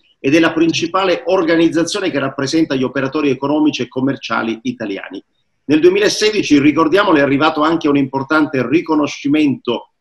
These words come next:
da parte del Presidente della Repubblica d'Albania, Nishani, che ha conferito alla nostra Camera di Commercio, appunto, italiana in Albania l'onorificenza per particolari meriti ci-, civili, ma soprattutto per,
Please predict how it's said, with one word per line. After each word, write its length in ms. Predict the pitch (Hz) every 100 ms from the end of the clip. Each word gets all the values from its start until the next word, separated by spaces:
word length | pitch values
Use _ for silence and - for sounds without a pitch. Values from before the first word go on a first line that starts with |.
| _
da 180 | - 120
parte 280 | 151 156 139
del 120 | 123
Presidente 440 | 131 127 139 147 143
della 140 | 127
Repubblica 560 | 123 123 147 135 127 123
d'Albania, 520 | 123 117 127 151 127
Nishani, 600 | 120 - 160 165 151 - _ _ _
che 140 | 135
ha 40 | 135
conferito 640 | 147 143 156 175 175 151
alla 120 | 139
nostra 360 | 139 156 - 131
Camera 320 | 147 151 143
di 140 | 131
Commercio, 460 | 123 127 143 131 117
appunto, 280 | - 143 123
italiana 320 | 113 127 139
in 60 | 135
Albania 360 | 127 143 170
l'onorificenza 960 | 135 135 143 139 143 - 180 180 170 156 - _ _
per 200 | 135 135
particolari 640 | 151 139 156 147 170 175
meriti 520 | 143 147 175 170 165 147
ci-, 400 | - 139 139 127
civili, 460 | - 147 156 135
ma 100 | 120
soprattutto 640 | 117 135 143 139 165 - 135
per, 320 | 131 127